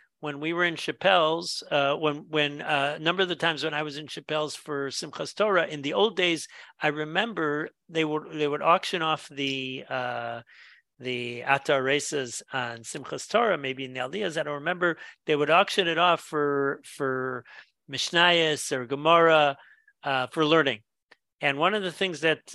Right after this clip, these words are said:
that, uh, Rabbi Kalinsky said initially was that even if you, uh, don't win the bidding, you still have to do whatever you say. In other words, be very careful as you're bidding, uh,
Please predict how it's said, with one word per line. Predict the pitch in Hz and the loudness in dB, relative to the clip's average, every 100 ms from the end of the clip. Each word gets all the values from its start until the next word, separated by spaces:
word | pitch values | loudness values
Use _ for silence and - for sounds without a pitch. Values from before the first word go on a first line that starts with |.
| - | -18
that, | 135 143 139 - - | -2 2 2 0 -6
uh, | 147 135 131 127 | -2 0 -2 -4
Rabbi | 139 143 143 | -2 -2 -2
Kalinsky | 143 143 139 - 131 | -4 -6 -6 -8 -2
said | 156 143 | -2 -2
initially | 156 190 - 170 151 | 0 0 0 0 -2
was | 147 151 165 156 135 151 - - - - _ - | 2 6 8 8 8 0 -10 -14 -20 -20 _ -16
that | 123 143 143 135 - - 185 | 0 6 8 6 2 -6 0
even | 214 262 254 | 2 2 0
if | 175 160 - | 0 -2 -2
you, | 156 147 139 139 _ _ _ _ _ _ | 0 0 -2 -6 _ _ _ _ _ _
uh, | 147 127 131 123 | 0 0 0 2
don't | 170 214 - | 4 4 -2
win | 143 180 170 | 0 0 2
the | 156 | 2
bidding, | 196 262 175 139 151 _ _ _ _ | 6 6 6 2 -8 _ _ _ _
you | 151 | -6
still | - 262 277 | -2 0 4
have | 233 | 4
to | - | 2
do | 185 190 | 2 4
whatever | 175 165 | 4 2
you | 156 135 | 0 -4
say. | - 101 101 | -6 -8 -6
In | 156 | -2
other | 160 156 | 0 0
words, | 156 - | -4 -4
be | 165 | -2
very | 170 220 220 | 2 0 2
careful | 202 190 170 151 | 0 0 -2 2
as | 180 190 190 143 | 6 6 4 0
you're | 170 | -2
bidding, | 156 175 208 147 135 139 - - - _ _ _ _ | 0 2 2 2 -2 -10 -18 -20 -20 _ _ _ _
uh, | 143 135 135 131 | 2 4 4 2